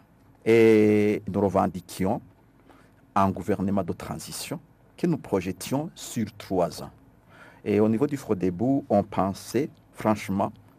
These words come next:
que les premières élections ne pourraient pas intervenir avant quatre-vingt-seize. Mais certainement, il y a beaucoup d'autres facteurs qui sont intervenus,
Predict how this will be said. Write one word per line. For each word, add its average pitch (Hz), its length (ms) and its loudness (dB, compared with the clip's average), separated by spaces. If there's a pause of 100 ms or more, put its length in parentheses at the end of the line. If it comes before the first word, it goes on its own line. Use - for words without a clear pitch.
(140)
que - 140 0
les 110 60 2
premières 104 540 2
élections 92 300 -4
ne 104 80 0
pourraient 98 380 -6
pas - 260 -4
intervenir 87 540 -6
avant 87 180 -4
quatre-vingt-seize. - 760 -10
Mais 101 100 -2
certainement, 90 520 -6
il 98 100 -4
y 98 80 -2
a 92 40 -4
beaucoup - 220 -8
d'autres 90 260 -8
facteurs - 460 -4
qui - 80 -12
sont 95 240 -10
intervenus, 80 560 -8